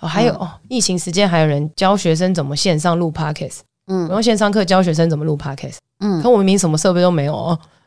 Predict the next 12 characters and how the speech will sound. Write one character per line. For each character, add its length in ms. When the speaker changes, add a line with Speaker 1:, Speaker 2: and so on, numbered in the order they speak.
Speaker 1:
然 120
后 280
Speaker 2:
这， 100
不 100
好 100
意 60
思， 140
这 60
要 160
教 260
什 180
么？ 140